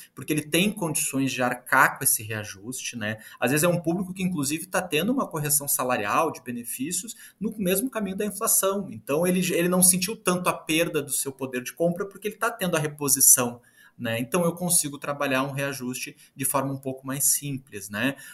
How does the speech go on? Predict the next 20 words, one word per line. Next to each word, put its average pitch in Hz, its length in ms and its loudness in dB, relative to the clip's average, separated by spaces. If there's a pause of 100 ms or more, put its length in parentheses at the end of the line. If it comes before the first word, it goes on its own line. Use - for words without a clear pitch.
Outros 135 320 2
públicos 156 480 -6
não, 180 400 0
não 117 160 -2
estão 139 240 -2
tendo 131 240 0
a 123 40 -2
reposição 120 580 -2
na 113 80 -6
mesma 113 320 -4
velocidade 110 640 -4
da 110 60 -12
inflação, 135 680 -2 (220)
estão 165 260 2
tendo 147 260 2
que - 120 -12
fazer 113 260 -6
escolhas 147 720 0
de - 120 -6
compra 143 640 -4